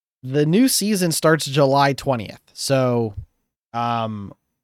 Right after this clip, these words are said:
next week, that season is on. So I don't know if I'm gonna have enough time to play enough Exoprimal to talk about Exoprimal next week, or enough time to get from level sixty-five to seventy before season one starts. But I'm gonna try, damn it.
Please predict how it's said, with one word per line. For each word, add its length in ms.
next 360
week, 420
that 240
season 360
is 160
on. 340
So 560
I 140
don't 140
know 200
if 100
I'm 100
gonna 140
have 240
enough 180
time 540
to 120
play 500
enough 300
Exoprimal 840
to 120
talk 280
about 460
Exoprimal 640
next 240
week, 400
or 280
enough 220
time 440
to 120
get 180
from 160
level 180
sixty-five 580
to 100
seventy 400
before 320
season 340
one 160
starts. 340
But 140
I'm 120
gonna 140
try, 300
damn 240
it. 140